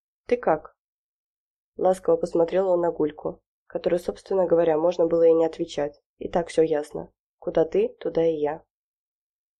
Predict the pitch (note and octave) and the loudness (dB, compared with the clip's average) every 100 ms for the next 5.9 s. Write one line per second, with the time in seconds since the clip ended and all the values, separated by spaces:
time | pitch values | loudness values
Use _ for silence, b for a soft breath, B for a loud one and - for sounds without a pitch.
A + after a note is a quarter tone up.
0 | _ _ _ _ _ _ - G3 G3+ E3+ | _ _ _ _ _ _ -2 2 4 4
1 | E3 - F#3+ G3 _ _ _ _ _ _ | 2 -2 -6 -8 _ _ _ _ _ _
2 | _ - F3+ F#3 F3+ F3 E3 - F3+ F3 | _ -10 -4 -2 -2 -4 -8 -4 -2 0
3 | E3 E3 D#3+ D#3+ F3+ A3 F3+ D#3+ E3 _ | 0 0 0 2 0 -2 -4 -4 -10 _
4 | _ _ - F3+ G3 F#3 F3 E3 D#3+ E3 | _ _ -6 -2 0 -2 -2 -2 0 0
5 | E3+ E3 E3 D#3 - D3+ D3+ E3 | 0 0 -2 -4 -8 -8 -6 -8